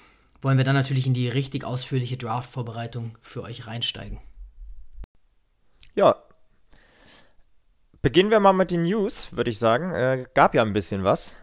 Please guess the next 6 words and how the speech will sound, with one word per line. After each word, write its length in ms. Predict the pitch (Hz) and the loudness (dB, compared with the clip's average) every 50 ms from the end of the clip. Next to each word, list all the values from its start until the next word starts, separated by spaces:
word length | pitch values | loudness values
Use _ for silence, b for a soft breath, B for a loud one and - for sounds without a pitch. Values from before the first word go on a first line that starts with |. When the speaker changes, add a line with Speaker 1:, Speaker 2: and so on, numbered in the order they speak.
| - - - | -12 -8 -4
Speaker 2:
äh, 260 | 110 110 110 110 - | -2 -2 -2 -2 -2
in 100 | 110 107 | -2 -2
letzter 400 | 101 104 104 - - - 104 - | -2 -2 -2 -4 -4 -6 -6 -4
Zeit. 340 | - 104 104 127 - - - B B B B B B B B B B B B B _ - - _ _ _ _ _ _ - - - - - - - _ - - | -2 0 0 0 -2 -6 -12 B B B B B B B B B B B B B _ -20 -20 _ _ _ _ _ _ -18 -18 -18 -20 -20 -20 -20 _ -8 -2
Brandaktuell 920 | - 110 123 180 220 214 - - 185 - - - 175 147 131 151 180 196 | 2 6 6 6 4 2 -2 -2 -2 -2 -2 -2 0 2 4 4 4 4
sozusagen, 840 | 180 160 160 160 - 170 156 165 165 170 165 165 165 165 165 165 | 2 0 0 0 0 2 4 6 6 6 6 4 0 -4 -4 -6